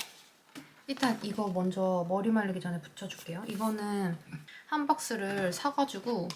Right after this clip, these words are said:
지금도 많이 썼고요. 이렇게 머리 말리기 전에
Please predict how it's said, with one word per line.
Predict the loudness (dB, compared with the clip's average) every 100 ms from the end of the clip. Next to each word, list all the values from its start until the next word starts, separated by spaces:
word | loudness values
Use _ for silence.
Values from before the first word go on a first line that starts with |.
| -10 -20 -18
지금도 | -4 2 4 4
많이 | 4 4 4
썼고요. | 4 2 4 6 6 2 -6 -18 -14
이렇게 | -2 4
머리 | 8 10
말리기 | 10 8 8 6
전에 | 6 4 6 4 4 2